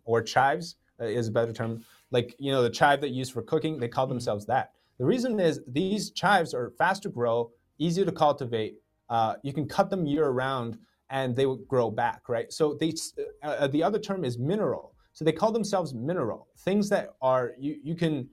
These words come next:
Speaker 1: use and you can dig out of the ground. They don't see themselves as humans in China. They see themselves as cannon fodders,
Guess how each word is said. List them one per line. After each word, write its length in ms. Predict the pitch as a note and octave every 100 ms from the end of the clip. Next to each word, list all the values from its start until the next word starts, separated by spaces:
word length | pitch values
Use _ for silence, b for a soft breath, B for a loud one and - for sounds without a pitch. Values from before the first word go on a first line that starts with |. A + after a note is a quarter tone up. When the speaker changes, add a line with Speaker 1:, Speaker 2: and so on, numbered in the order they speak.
| _ _ _ _ -
Speaker 1:
use 440 | B2 D3+ G#3 A3
and 240 | G#3+ D3 D3
you 60 |
can 180 | D3 C3+
dig 260 | A#2 D#3 D#3
out 280 | C#3 A#2+ - -
of 140 | A2+
the 80 | A2
ground. 420 | A2 A#2+ G2+ F#2+
They 100 | C#3
don't 120 | F#3
see 160 | G3 G#3+
themselves 440 | G3+ F3 E3+ E3 -
as 180 | B2+
humans 420 | - E3 F3+ B2+ G#2+
in 120 | G2+
China. 280 | G#2+ G#2 G2
They 120 | G#2
see 160 | F3+
themselves 480 | E3+ E3 D#3 C#3+ C#3 b b _ -
as 200 | B2 A#2+
cannon 340 | - E3 F3+
fodders, 600 | E3+ D3+ C#3+ B2+ B2+ B2